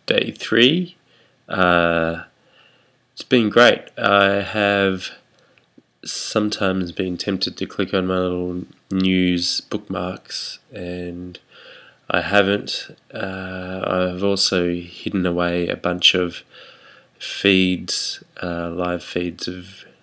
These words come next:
various information sources. Um,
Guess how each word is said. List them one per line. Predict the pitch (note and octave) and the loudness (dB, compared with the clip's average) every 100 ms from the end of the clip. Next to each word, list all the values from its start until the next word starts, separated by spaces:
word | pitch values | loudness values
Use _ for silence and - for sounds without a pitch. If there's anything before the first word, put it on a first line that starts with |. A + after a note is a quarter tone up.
| _ _ _ | _ _ _
various | F2+ F2+ F2+ - | -8 -6 -4 -4
information | F#2 F#2+ F#2 F2+ - F#2 | -4 0 0 2 -2 -4
sources. | - F#2 G2 - G2 F#2+ - _ - - - - _ - _ _ _ _ _ _ - | -2 -2 -2 -4 -6 -6 -14 _ -20 -20 -20 -20 _ -20 _ _ _ _ _ _ 0
Um, | G#2+ G2+ G2 G2 - | 4 4 2 0 -4